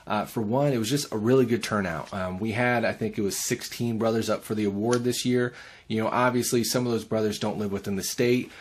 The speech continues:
Um, some just, you know, aren't up for the traveling. But out of those sixteen, we had, I wanna say, nine of them show up, which was a really good turnout, um, for your total number there.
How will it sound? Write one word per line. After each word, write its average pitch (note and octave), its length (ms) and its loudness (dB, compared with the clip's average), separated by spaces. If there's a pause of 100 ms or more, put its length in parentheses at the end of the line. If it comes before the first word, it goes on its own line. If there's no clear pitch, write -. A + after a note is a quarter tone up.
(220)
Um, F#2+ 480 -2 (200)
some A2 340 -2
just, G#2 180 -2
you G#2 100 0
know, F#2+ 280 -2
aren't G#2 180 2
up - 100 -4
for G#2 100 -6
the G2 60 -4
traveling. G2+ 640 0 (420)
But A2 320 0 (240)
out C#3 180 2
of D3 100 2
those C#3+ 200 4
sixteen, C#3+ 580 -2
we A#2 140 -2
had, B2+ 480 0
I - 40 -6
wanna B2 180 -4
say, A2+ 160 -2
nine G2 400 -2
of G2+ 80 0
them G2 160 -4
show G2+ 320 0
up, G#2 260 -2
which G2 160 -6
was G2 280 -8 (120)
a G#2+ 60 -6
really D3 240 4
good A#2 200 0
turnout, G2+ 500 -2 (320)
um, F#2 180 -4
for A2 100 -4
your G2 140 0
total G2 320 -2
number G2 300 -2
there. - 260 -8